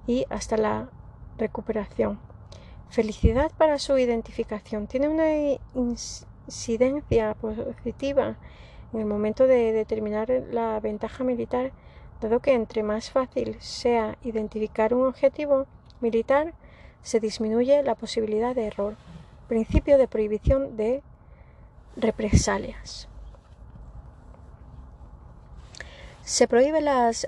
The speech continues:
represalias, es decir, las viola-, violaciones del derecho como respuesta a otros, violaciones del derecho contra los heridos, los enfermos, los náufragos, a personal sanitario y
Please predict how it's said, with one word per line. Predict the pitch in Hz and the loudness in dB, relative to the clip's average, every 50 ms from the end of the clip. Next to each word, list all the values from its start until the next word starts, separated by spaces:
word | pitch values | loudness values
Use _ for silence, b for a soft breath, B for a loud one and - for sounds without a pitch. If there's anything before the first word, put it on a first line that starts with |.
| - - | -8 -4
represalias, | 240 226 226 214 - 214 226 - - 254 254 254 285 285 277 285 - 269 | -2 -2 -2 -2 -2 -4 -4 -2 0 0 2 4 4 2 2 2 -2 -4
es | 240 - - | -6 -2 -2
decir, | 247 240 - - 254 254 - | -4 -2 2 2 2 2 2
las | 240 220 214 214 208 - - | 2 0 0 -2 -4 -6 -4
viola-, | - 220 208 208 220 220 220 - - | -2 -2 0 0 0 -2 -4 -4 -6
violaciones | - 220 - 233 214 208 208 208 - - 269 269 262 240 233 226 - | -10 -8 -2 0 0 0 0 -2 0 2 4 4 4 2 0 -2 -2
del | 226 214 | -2 -2
derecho | 208 208 214 220 220 - 254 | 0 0 0 -2 -2 -2 -2
como | 247 - 247 226 220 214 214 208 | 0 2 2 2 0 0 -2 -2
respuesta | - 214 - - - 226 - - - 233 220 | -4 -6 -6 -6 -6 -6 -4 -2 -2 0 2
a | 220 | 2
otros, | 226 240 - 269 269 269 262 - | 2 2 4 4 4 2 2 -2
violaciones | - 226 220 214 208 208 - 240 226 233 233 - | -4 -2 -2 -2 -2 -2 -2 -2 -2 -2 -4 -4
del | - 226 | -4 -4
derecho | 220 220 220 220 - - 226 | -2 -2 -4 -4 -4 -6 -6
contra | - - 214 208 208 208 208 208 202 - - - 214 202 202 202 208 B B B B B B B B B B B - | -6 -4 -4 -4 -4 -4 -6 -6 -8 -8 -2 0 0 2 2 0 -4 B B B B B B B B B B B -2
los | 226 220 - - | -2 0 2 2
heridos, | 214 226 240 240 233 220 | 2 4 4 4 4 4
los | 220 208 202 - | 2 -2 -4 -4
enfermos, | 214 208 - - 233 233 226 220 214 214 - - | -6 -4 -2 -2 -2 0 0 -2 -2 -2 -4 -6
los | 214 - | -6 -6
náufragos, | - 214 226 226 - 226 214 208 208 208 208 208 - | -4 -4 -4 -2 0 0 0 0 0 -2 -2 -2 -4
a | 214 | -6
personal | - - 208 - - 208 220 233 | -6 -8 -6 -4 -2 -2 -2 -2
sanitario | - - - - - - 220 214 208 202 196 196 196 202 202 202 202 - - - - - - - - 220 208 208 220 208 208 196 202 202 | -4 -6 -10 -8 -6 -4 -4 -2 -2 -2 -2 -2 -2 -2 -4 -4 -6 -8 -12 -18 -20 -20 -8 -2 2 2 2 2 2 0 0 0 0 -2
y | 202 202 202 208 202 | -2 -4 -4 -6 -6